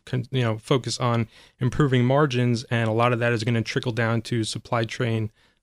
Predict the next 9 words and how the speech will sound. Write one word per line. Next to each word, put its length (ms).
pricing 340
pressure. 400
So 400
as 220
you 100
see, 600
uh, 220
United 320
Technologies, 800